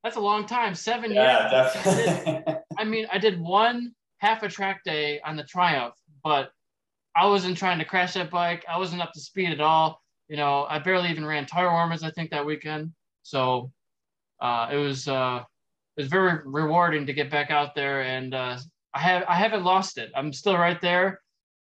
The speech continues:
Speaker 1: you know, watching every single race that goes on on T V and, and, uh, at the track, just trying to stay in the sport.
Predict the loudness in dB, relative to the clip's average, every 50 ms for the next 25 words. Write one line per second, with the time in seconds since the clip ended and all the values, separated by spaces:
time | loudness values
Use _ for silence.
0 | -12 -8 -4 -2 -2 -2 -4 -8 -6 0 2 2 2 2 0 0 0 0 0 0
1 | -2 -2 -2 -2 -2 -2 0 0 0 -2 -4 -6 -6 -4 -4 -2 -2 -2 -2 0
2 | -2 -4 -4 -4 -6 -6 -4 -4 -4 -4 -2 -2 -2 -4 -4 -6 -8 -10 -10 -10
3 | -8 -6 -2 -2 -2 0 0 -2 -2 -2 -4 -4 -2 -2 0 0 -2 -4 -8 _
4 | _ _ _ _ _ _ _ _ _ _ _ _ _ _ _ _ _ _ _ -8
5 | -4 -4 -4 -4 -2 -2 -2 -2 -2 -4 -6 -4 -4 -4 -4 -6